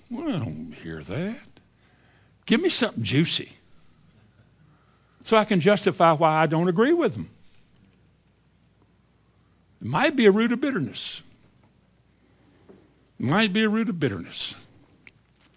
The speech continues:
And this thing springs up. And let me close with this word, "defiled." 'Cause our verse of Scripture, back where we were, says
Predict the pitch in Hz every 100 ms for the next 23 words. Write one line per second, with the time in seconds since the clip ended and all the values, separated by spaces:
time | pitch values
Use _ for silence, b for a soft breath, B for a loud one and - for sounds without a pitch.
0 | - B B B B B B 110 123 -
1 | 151 143 123 - 156 160 135 180 151 -
2 | b b b b b _ _ 101 127 156
3 | 156 175 180 151 165 151 139 165 170 143
4 | 156 147 120 92 73 - - - - _
5 | _ _ _ _ _ _ _ _ - 113
6 | 123 131 113 135 170 - 139 - 170 170
7 | - 139 120 139 139 147 143 127 123 156
8 | 135 131 - 143 139